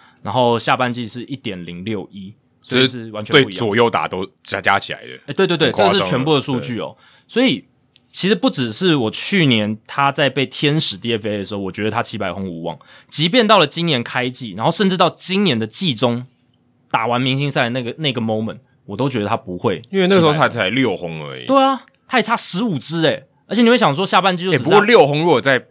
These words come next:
Speaker 2: 就净射过去，就刚好是六轰，六轰，六轰，那也只差，有差九支。
Speaker 1: 差很多哦。
Speaker 2: 还差很多。
Speaker 1: 还是差很多啊。而且因为
Speaker 2: 那九支也不是一触可及的。
Speaker 1: 下半季比较短嘛。
Speaker 2: 对。
Speaker 1: 两个半月，如果你用明星赛来分野的话，就只差两个半月。
Speaker 2: 可能就好，了不起五，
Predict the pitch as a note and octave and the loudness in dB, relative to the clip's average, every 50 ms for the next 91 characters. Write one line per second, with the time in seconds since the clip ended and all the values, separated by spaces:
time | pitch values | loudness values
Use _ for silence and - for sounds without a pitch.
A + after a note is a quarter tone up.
0 | - _ _ C3+ C3 B2+ - - D#3 B2 G#2+ G#2 - B2 G2+ F2 - G#2 G2+ F2+ | -20 _ _ -6 -4 -2 0 0 0 0 0 -2 -2 0 -2 -2 -2 -4 -4 -4
1 | - F2+ E2+ D#2 D2+ - _ _ _ _ _ - - A2+ B2 B2 A2 F#2+ - G#2 | -6 -8 -10 -10 -12 -14 _ _ _ _ _ -8 0 4 4 4 4 2 0 -4
2 | G#2 G#2 B2+ C#3 B2+ G#2+ G#2 A#2 A2+ - C#3 C#3 A#2+ A2+ A2 A2 A2+ A#2 A2 F#2+ | -4 2 4 4 4 4 4 2 0 0 0 0 0 0 0 -2 0 0 0 0
3 | F#2 F2 F2 G2+ D#3+ F3+ C3 - - D#2 - G#2 G2 G2 F#2+ F#2+ - _ _ _ | 0 -4 -4 -2 0 0 0 -2 -6 -8 -2 0 2 2 0 0 -4 _ _ _
4 | _ _ _ _ _ _ _ _ _ _ _ - F#2 E2 - A2 A2 A2 A2 F#2 | _ _ _ _ _ _ _ _ _ _ _ -10 -10 -8 -2 -2 -2 -2 -2 -6
5 | C#2 - - - D2+ C#2+ C#2 - A2 A#2 A#2 G2 F2+ F#2+ G2+ G2+ G2+ G2+ F#2 G#2 | -10 -10 -14 -14 -14 -14 -14 -10 -8 -6 -6 -6 -8 -8 -8 -6 -6 -2 -2 -2
6 | G#2+ A#2 A#2 A2 F2 D#2 C#2+ C#2+ C2+ - A#2 A#2 D#3+ C3+ D3 C#3+ C#3 B2+ G#2 F#2+ | 0 2 2 0 0 -2 -10 -12 -10 -10 -8 -6 -4 -2 2 2 2 2 0 -6
7 | G#2 G2 G2 F#2+ F#2 - _ _ _ _ - - G#3 D#3+ C3 - _ _ _ _ | -8 -10 -10 -10 -12 -16 _ _ _ _ -6 -2 -2 -2 -2 -4 _ _ _ _
8 | - F3+ G3+ G#3+ F#3+ G2 - - B2+ C#3 A#2 F2 G2 G2+ - - - D3+ C3 A#2+ | -2 2 2 4 2 2 0 2 2 2 2 2 -2 -6 -8 -4 -2 -2 -2 -2
9 | - F#2 A2 - - C3+ A2+ - G2+ E2+ D#2+ - - D#2+ D2+ D#2 - - _ _ | -4 -4 -4 0 0 0 0 0 -2 -2 -2 -6 -8 -8 -8 -8 -10 -12 _ _
10 | _ - - - G#3 F#3 G3 F#3+ E3 D#3+ C3 B2 C3 C3 A#2 F2+ - G1+ G1+ - | _ -10 -2 0 2 2 2 2 0 0 0 0 0 0 -4 -6 -6 -10 -18 -20
11 | _ _ _ _ _ _ G2+ F2+ E2+ - C3 B2 A2 A2 A2 A2+ C3 B2+ B2 B2 | _ _ _ _ _ _ -4 -2 -2 -2 -2 -2 -2 -2 -2 0 0 0 0 0
12 | A#2+ B2+ D#3+ F#3 F3+ E3 B2+ A#2+ C3+ D#3+ D#3+ D#3 D3+ B2 C3 C3+ B2+ B2+ C#3+ C#3 | 0 0 2 4 4 4 4 4 4 4 4 2 0 -2 -2 -2 0 0 0 0
13 | D3+ C#3+ A#2+ A2 G#2 - A#2 A2 A2 G#2 F2 - - - F#2+ C#2 - - _ _ | 0 0 0 0 -2 -4 -8 -8 -8 -8 -10 -12 -14 -14 -14 -14 -14 -16 _ _
14 | _ _ _ - - - F#2+ G#2+ B2 C3 A#2+ A#2 G2+ G2+ G2 A#2 A2 G#2 G2+ F#2 | _ _ _ -12 -4 -2 0 2 4 4 4 2 2 -2 -6 -6 -6 -4 -2 -2
15 | G2 G#2 F#2 G#2 A2 G#2+ A#2 C3 - A#2 A2+ - F#2 F#2+ | -2 -2 -4 -2 0 2 2 2 0 0 -4 -6 -8 -12